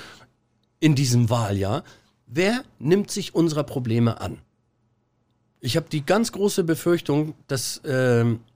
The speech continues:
die etablierten Parteien das gar nicht sehen. Wir haben, wir hatten bei der ersten Demo hier, die haben wir draußen gemacht, die haben wir angemeldet, äh, laut und hell versus, äh, unbürokratisch und schnell, weil wir da schon nicht die richtigen Überbrückungshilfen bekommen oder nicht die Überbrückungshilfe bekommen, die sie uns versprochen haben.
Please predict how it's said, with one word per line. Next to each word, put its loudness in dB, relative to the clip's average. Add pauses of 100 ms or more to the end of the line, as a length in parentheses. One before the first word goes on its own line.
(580)
die 0
etablierten 0
Parteien -2
das -4
gar -2
nicht 0
sehen. -4 (540)
Wir 0
haben, 2 (840)
wir 0
hatten 0
bei 4
der 0
ersten -2
Demo 0
hier, 0 (320)
die -2
haben 0
wir 0
draußen -2
gemacht, -6
die 0
haben -2
wir -4
angemeldet, 0
äh, 2
laut 2
und -4
hell -2
versus, -4
äh, -2
unbürokratisch -2
und -2
schnell, 0
weil 2
wir 0
da 2
schon 0
nicht 0
die -6
richtigen -2
Überbrückungshilfen -2
bekommen -2
oder 0
nicht -8
die -6
Überbrückungshilfe -4
bekommen, -4
die -4
sie -4
uns -4
versprochen -10
haben. -8